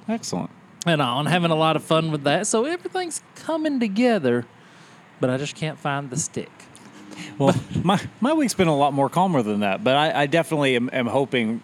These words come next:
Speaker 1: that the tail end of my week becomes more mountains into molehills than the front of my week has been the other way around.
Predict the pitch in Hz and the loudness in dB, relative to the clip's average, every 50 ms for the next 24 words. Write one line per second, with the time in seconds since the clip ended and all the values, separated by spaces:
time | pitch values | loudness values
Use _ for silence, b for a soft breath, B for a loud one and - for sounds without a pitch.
0 | - 120 123 113 98 - - 120 107 101 95 90 - - - - 143 143 131 123 | -4 -2 -2 -2 -2 -2 -2 -2 -2 -2 -2 -6 -12 -14 -6 -2 0 0 2 2
1 | 113 107 101 98 90 - 110 101 104 98 92 95 98 - - - - - - 120 | 0 0 -2 -4 -4 -4 -2 -2 -2 -2 -2 -4 -6 -6 -12 -20 -20 -16 -16 -10
2 | - 135 110 - 127 113 107 98 98 113 113 110 107 101 98 92 B B B B | -8 -8 -4 -2 -2 -2 -2 -4 -4 -2 0 0 0 0 -2 -4 B B B B
3 | B B B - 113 113 113 - - 120 104 98 104 98 98 101 101 101 95 87 | B B B -4 -2 -2 -2 -2 -2 -4 -2 -2 -2 -4 -4 -2 -2 -2 -2 -2
4 | 98 98 90 90 87 - - 107 101 95 92 90 - B B B B B B 117 | -2 -2 -2 -2 -6 -6 -4 -4 -4 -2 -4 -6 -8 B B B B B B -10
5 | - - 147 147 143 131 120 113 110 104 104 104 95 - 104 95 82 - 107 101 | -6 0 0 2 2 2 2 2 2 2 0 -2 -2 -2 -4 -6 -2 -4 -2 -2
6 | 98 98 92 92 90 90 87 85 82 85 87 87 82 82 82 | -2 -2 -2 -2 -2 -2 -2 -2 -4 -4 -4 -6 -8 -10 -12